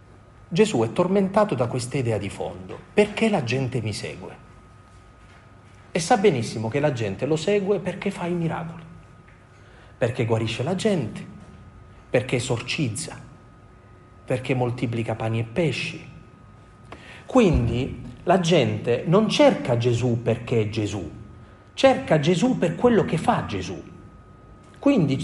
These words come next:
sta cercando il sensazionale di Gesù. Questo modo di credere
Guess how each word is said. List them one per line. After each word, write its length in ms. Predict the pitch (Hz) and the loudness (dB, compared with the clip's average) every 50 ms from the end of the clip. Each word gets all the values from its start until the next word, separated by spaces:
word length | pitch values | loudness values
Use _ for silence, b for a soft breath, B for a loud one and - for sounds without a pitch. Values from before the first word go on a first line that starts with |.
| - - | -4 0
sta 180 | - - 202 | 2 4 4
cercando 540 | 202 - 240 - - - 139 117 117 117 127 | 4 4 2 2 2 2 2 2 2 0 -2
il 80 | 123 - | -2 -2
sensazionale 1200 | - - 196 185 - - 220 208 196 - - - 190 175 170 202 185 123 98 90 92 - - - - - - - | 0 2 2 2 2 4 4 2 2 2 0 2 2 4 4 4 4 2 0 -2 -6 -8 -10 -12 -16 -18 -18 -14
di 180 | - 117 113 107 | -8 -6 -6 -4
Gesù. 260 | 101 98 92 - - - - - - - - - - - - - - - - - - - - - - - - - - - - - - - - - - - - - - - B B B B B B B B - | -4 -6 -8 -10 -12 -16 -18 -20 -20 -20 -20 -20 -20 -20 -20 -20 -20 -20 -20 -20 -20 -20 -20 -20 -20 -20 -20 -20 -20 -20 -20 -20 -20 -20 -20 -20 -20 -20 -20 -20 -20 -20 B B B B B B B B 2
Questo 480 | - 262 277 269 - - - - 196 | 4 4 4 4 2 0 4 4 6
modo 320 | 180 180 196 202 175 160 151 | 6 8 6 6 6 4 2
di 140 | 131 135 - | 2 0 -2
credere 760 | - 131 113 95 92 92 95 95 107 120 147 - - - | 0 0 0 0 0 -2 -4 -4 -4 -4 -4 -6 -8 -16